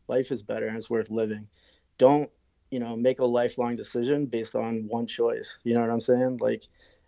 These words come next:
everything's worth it life itself is, you know,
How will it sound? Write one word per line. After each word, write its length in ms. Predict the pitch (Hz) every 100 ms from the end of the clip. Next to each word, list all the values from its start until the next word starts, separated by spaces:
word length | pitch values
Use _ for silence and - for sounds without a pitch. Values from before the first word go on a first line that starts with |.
| _ -
everything's 580 | 139 151 147 147 135
worth 360 | 113 120 135 127
it 260 | 143 139 139 _ _ _ _ - 117 _ _ - - - 113
life 380 | 117 135 143 147
itself 600 | 127 - 131 127 131 -
is, 380 | 127 120 110 -
you 120 | 123
know, 240 | 120 120